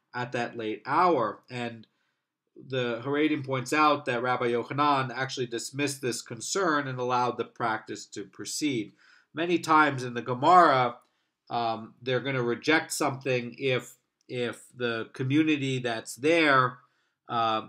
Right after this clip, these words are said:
is filled with unlearned people, or the community doesn't really have Torah scholars who can guide the community. Then it's very easy for the people to get mixed up because they don't know the laws and they don't know how to protect the ordinances.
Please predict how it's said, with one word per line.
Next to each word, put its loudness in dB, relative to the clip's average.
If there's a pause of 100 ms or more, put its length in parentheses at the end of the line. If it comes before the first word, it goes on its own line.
(120)
is -6
filled 0
with 0
unlearned -4
people, 2
or -2
the -2
community -6
doesn't -4
really -4
have -2
Torah -2
scholars 0
who -4
can -10
guide 0
the -4
community. -6 (580)
Then 0
it's -8 (240)
very 4
easy 0
for -6
the -6
people -4
to -8
get -4 (260)
mixed -8
up 2
because -4
they 0
don't -4
know -4
the -6
laws 4
and -10
they -8
don't -8
know -6
how 0
to -6
protect -8
the -4
ordinances. 0